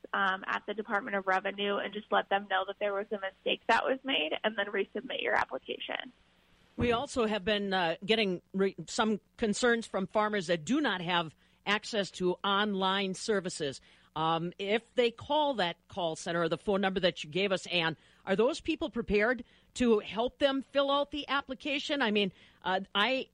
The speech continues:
Speaker 2: understand that the call center for the Department of Revenue is really busy right now. Are they equipped and ready to help a farmer move that application process down the pipe?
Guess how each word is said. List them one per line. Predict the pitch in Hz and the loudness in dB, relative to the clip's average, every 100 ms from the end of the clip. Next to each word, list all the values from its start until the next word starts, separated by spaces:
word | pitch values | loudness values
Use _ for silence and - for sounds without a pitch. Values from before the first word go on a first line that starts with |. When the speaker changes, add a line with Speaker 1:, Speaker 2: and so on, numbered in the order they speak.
| - | -2
Speaker 2:
understand | 220 240 202 247 254 220 | 0 2 0 0 0 0
that | 175 | 0
the | 190 | -2
call | - 220 247 | 0 2 2
center | - 233 233 226 | -2 -2 0 -2
for | - 196 | 0 -2
the | 180 | -2
Department | 170 226 233 185 | -2 0 0 0
of | 170 | 2
Revenue | 202 220 185 | 2 2 2
is | 165 143 | 0 -2
really | 143 165 220 254 | -10 2 2 4
busy | 226 247 208 | 2 0 0
right | 180 170 - | 0 0 2
now. | 175 170 _ _ _ | 2 2 _ _ _
Are | - 180 233 | 0 2 2
they | 208 226 277 294 - | 0 0 0 -2 -4
equipped | 214 - - 277 302 - - | -4 -4 0 0 0 -4 -4
and | 208 196 | -2 2
ready | 208 254 226 | 0 0 -4
to | - 202 185 _ _ - | 0 2 2 _ _ 0
help | 220 247 - | 2 2 -4
a | 190 | -10
farmer | - 220 220 214 180 - - | -4 0 0 0 -2 -4 -4
move | 202 240 226 | 2 2 2
that | 220 208 | 2 2
application | 214 196 - 202 - 180 | 0 -4 -4 -4 -2 -4
process | 214 185 - 156 | 0 0 -2 -8
down | - 165 165 | 0 2 2
the | 151 | -2
pipe? | 175 143 | -2 -2